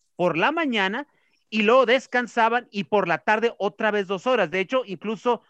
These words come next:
eh, jugadores como Roger Martínez, como el mismo Miguel Ayun, eh, am, no recuerdo quién más decían, ese estilo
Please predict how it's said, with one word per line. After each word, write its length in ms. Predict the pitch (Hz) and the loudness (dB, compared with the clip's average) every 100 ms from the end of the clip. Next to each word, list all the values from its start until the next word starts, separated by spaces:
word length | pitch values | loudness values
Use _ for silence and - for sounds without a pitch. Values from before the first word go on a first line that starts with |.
| _ _ 131 - | _ _ -18 -4
eh, 340 | 170 165 165 151 | 2 4 2 0
jugadores 400 | 175 170 214 - | -2 0 -2 -6
como 240 | 196 170 | -6 -4
Roger 320 | 160 196 214 | -2 0 0
Martínez, 760 | 196 151 131 196 202 175 151 _ _ _ - | -2 -4 -6 -6 -2 -4 -4 _ _ _ -4
como 220 | 180 180 | 0 2
el 60 | |
mismo 320 | 175 208 208 220 | 2 -2 -2 -4
Miguel 380 | 180 170 202 | -4 -2 0
Ayun, 520 | 208 170 190 220 208 175 _ _ _ _ | 0 0 -2 -2 -4 -8 _ _ _ _
eh, 480 | 156 165 165 160 160 | 0 2 4 4 4
am, 340 | 160 156 151 127 _ _ _ | 2 0 -4 -14 _ _ _
no 200 | 196 208 | -2 0
recuerdo 440 | 240 254 233 233 240 | 0 0 0 0 -2
quién 160 | 233 | -4
más 160 | 214 226 | -2 0
decían, 460 | 202 - 233 180 - _ _ - | -2 0 -2 -2 -8 _ _ -2
ese 280 | 233 - | -2 -2
estilo 580 | 269 - 262 269 190 156 | -8 -4 -4 -2 -2 -6